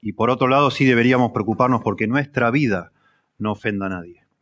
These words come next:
que nuestra conducta, nuestra manera de vivir, de conducirnos con los demás, la manera en que manejamos nuestras finanzas,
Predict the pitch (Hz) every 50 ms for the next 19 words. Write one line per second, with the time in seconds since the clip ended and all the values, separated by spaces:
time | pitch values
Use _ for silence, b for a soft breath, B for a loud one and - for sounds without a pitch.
0 | _ _ _ _ _ _ _ _ _ _ _ _ _ - 101 104 127 127 - 127
1 | 107 - 110 107 110 117 139 135 117 - 107 98 104 92 101 104 101 110 127 131
2 | 127 117 107 107 110 123 131 110 - - _ _ _ _ _ _ _ _ _ _
3 | _ _ _ _ _ _ _ _ _ _ _ _ _ _ _ _ _ _ _ _
4 | _ _ - 98 - - 98 98 95 98 92 - 127 131 135 120 - - 104 95
5 | 90 92 95 98 90 - - - _ - 95 95 104 110 123 123 110 117 107 95
6 | 101 104 104 95 - 127 123 113 107 98 - 104 - - 110 117 127 120 110 92
7 | - - - _ _